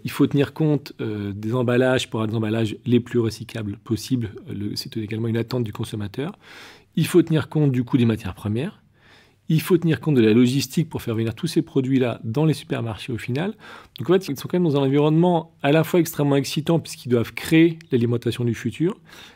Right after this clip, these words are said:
et en même temps avec des contraintes, le fameux en même temps, avec des contraintes, euh, très fortes en termes de coûts de production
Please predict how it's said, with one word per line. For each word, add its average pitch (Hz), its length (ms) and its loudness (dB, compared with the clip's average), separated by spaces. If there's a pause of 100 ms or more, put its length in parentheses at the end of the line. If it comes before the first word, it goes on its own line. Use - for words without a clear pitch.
(200)
et 123 120 4
en 131 80 4
même 147 180 4
temps 190 220 2
avec 151 180 4
des 123 140 0
contraintes, 165 680 0 (400)
le - 100 -10
fameux 120 280 -2
en 120 80 -2
même 117 180 -2
temps, 156 240 -4 (320)
avec 117 220 4
des 127 120 6
contraintes, 160 680 2
euh, 117 380 4
très 143 200 2
fortes - 460 -2
en 131 100 -2
termes 135 260 0
de 117 80 0
coûts - 200 0
de 185 40 2
production 151 540 0